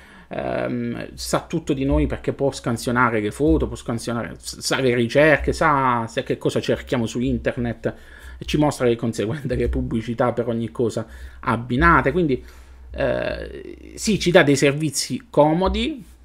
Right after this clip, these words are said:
perché Maps, perché foto, perché Gmail e quant'altro, però sono dei servizi che, ehm, ci, ci, ci, ci spiano in continuazione, eh, dai, non giriamoci attorno.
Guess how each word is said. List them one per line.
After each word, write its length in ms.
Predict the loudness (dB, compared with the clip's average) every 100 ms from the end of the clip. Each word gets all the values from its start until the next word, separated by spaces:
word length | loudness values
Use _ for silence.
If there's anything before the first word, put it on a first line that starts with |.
| -14
perché 280 | -12 -8
Maps, 520 | -4 -4 -4 -4 -2 0
perché 300 | -2 -2 -4
foto, 480 | 0 -2 0 0 0
perché 360 | -2 -2 -6
Gmail 420 | -4 -4 -2 -2
e 80 | -2
quant'altro, 500 | -2 -4 -2 -6 -6
però 220 | -2 0
sono 200 | 0 -4
dei 120 | -4 -6
servizi 460 | -6 -6 -8 -10
che, 180 | -8 -8 -10 -20 -20 -20 -20 -12
ehm, 680 | -8 -8 -8 -8 -10 -12 -16 -20 -20 _ -12
ci, 240 | 2 2 2
ci, 240 | -6 -6 -6
ci, 400 | -6 -4 -2 -6
ci 260 | -10 4 4
spiano 320 | 6 4 4
in 100 | 4
continuazione, 680 | 2 -2 -2 -10 -10 -10 -4
eh, 40 |
dai, 460 | -4 -4 -6 -6 -4
non 280 | -6 -4 -4
giriamoci 720 | -2 0 2 0 -2 -4 -4
attorno. 520 | -4 -6 -12 -8 -10